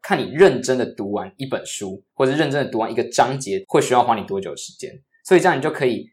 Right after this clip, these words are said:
记录你一天中花了多久的时间在做哪一件事情。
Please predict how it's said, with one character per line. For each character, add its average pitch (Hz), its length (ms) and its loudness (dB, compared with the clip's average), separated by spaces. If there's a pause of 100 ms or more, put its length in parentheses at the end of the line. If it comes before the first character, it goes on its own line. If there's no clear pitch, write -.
(140)
记 165 140 0
录 151 140 0
你 117 280 -8
一 196 100 -2
天 143 320 0
中 131 360 0 (180)
花 175 240 6
了 185 160 4
多 156 220 0
久 110 140 0
的 92 60 -6
时 - 180 -12
间 110 240 -8
在 117 180 2
做 104 220 -2
哪 98 200 -4
一 92 60 -16
件 110 160 -4
事 107 200 -12
情。 - 200 -14